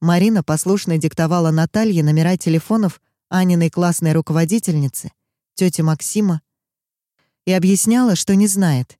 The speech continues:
действующего номера отца Ани. Но что номер можно узнать у его тети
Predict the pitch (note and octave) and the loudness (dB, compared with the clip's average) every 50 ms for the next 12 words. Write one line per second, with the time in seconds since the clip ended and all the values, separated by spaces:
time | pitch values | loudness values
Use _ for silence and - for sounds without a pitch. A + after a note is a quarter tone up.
0 | _ - D#3+ D3+ F3+ E3+ D3+ - - E3 D#3+ D3 - - D#3+ D#3+ E3+ F3+ G#3 A3 | _ -6 -2 0 2 0 0 0 0 0 0 0 -2 -4 -2 -2 0 2 2 2
1 | G#3 F3+ D3+ D3 - - - D#3 - - - - F3+ - - - - D#3 C3+ A#2 | 2 2 0 0 -2 -4 -6 -8 -6 -6 -6 -6 -6 -6 -6 -8 -6 -6 -4 -4
2 | A2+ A2+ B2 - _ _ _ _ _ _ _ _ _ _ _ _ _ _ _ _ | -6 -8 -12 -14 _ _ _ _ _ _ _ _ _ _ _ _ _ _ _ _
3 | _ _ _ - G3 G#3 G#3 - - G#3+ G#3 G3+ G#3+ C4 D#4 C#4+ A3+ E3 C#3+ - | _ _ _ -2 0 0 0 0 0 0 2 2 4 2 2 2 2 0 -2 -4
4 | _ _ _ _ - E3+ F#3 G#3+ A3+ G3+ G3+ G3+ G3+ G3+ F3+ F#3+ A3 B3 A#3 - | _ _ _ _ -4 0 2 2 2 2 2 2 2 2 2 2 2 0 0 -2
5 | - _ - G3+ G3+ G3+ F#3+ G#3+ B3 - - - F3 D3 - - - C3+ C3 | -6 _ -2 0 2 2 2 2 0 -2 0 -2 -2 -2 -2 -4 -10 -12 -12